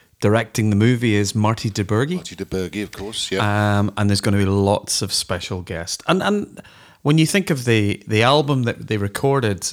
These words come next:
Speaker 1: which, do you remember the last time they did, uh, the last time that they played live? I remember they played the Freddie Mercury tribute.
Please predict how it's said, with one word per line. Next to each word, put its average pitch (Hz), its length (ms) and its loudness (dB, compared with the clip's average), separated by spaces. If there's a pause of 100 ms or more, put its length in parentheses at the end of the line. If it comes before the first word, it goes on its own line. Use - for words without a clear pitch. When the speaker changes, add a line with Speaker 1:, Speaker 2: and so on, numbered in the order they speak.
(140)
Speaker 1:
which, - 400 -4
do - 100 -6
you - 20 -4
remember 135 180 -2
the 113 100 -2
last 110 260 -2
time 110 180 -4
they 101 100 -2
did, 101 340 -4 (600)
uh, 98 200 0
the 104 180 -4
last 131 300 2
time 113 200 0
that 107 160 -2
they 101 60 -4
played 101 280 -2
live? 98 600 -2
I - 20 -6
remember 117 240 -2
they 95 80 -4
played 95 220 -4
the 98 80 -8
Freddie 101 260 -6
Mercury 101 460 -6 (100)
tribute. - 440 -8